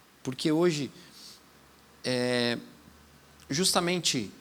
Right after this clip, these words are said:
pelo mau testemunho <laughs> de muitos, os que têm um bom testemunho acabam sofrendo. Mas a verdade é que isso não deve impedir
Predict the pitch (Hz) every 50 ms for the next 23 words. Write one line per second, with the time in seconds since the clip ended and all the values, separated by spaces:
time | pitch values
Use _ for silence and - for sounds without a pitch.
0 | - - - - - - - 160 156 147 131 127 143 165 190 190 - - 156 -
1 | - - 156 135 127 123 135 151 170 175 165 147 127 107 98 98 98 104 117 113
2 | 117 135 131 117 - - - - - - - - 113 - - - - - - -
3 | - - - 123 113 143 135 131 139 160 180 185 170 147 - - 110 95 - -
4 | - - - - - - - - - - 127 - - 151 143 - 170 180 185 170
5 | 151 123 120 151 175 175 170 - 147 147 - - 135 120 127 135 143 139 131 139
6 | - 151 143 156 165 156 147 135 120 110 98 - - - - - - - - -
7 | - - - - - 127 - - - 131 123 113 107 101 92 90 87 - - -
8 | - - - - - - - - - - - 123 151 151 165 143 156 147 139 156
9 | 160 156 151 147 143 - - 143 - - 147 143 147 151 156 165 165 160 143 131
10 | 127 123 123 127 123 123 120 123 123 123 127 127 - - 120 107 110 107 113 123
11 | 123 113 101 107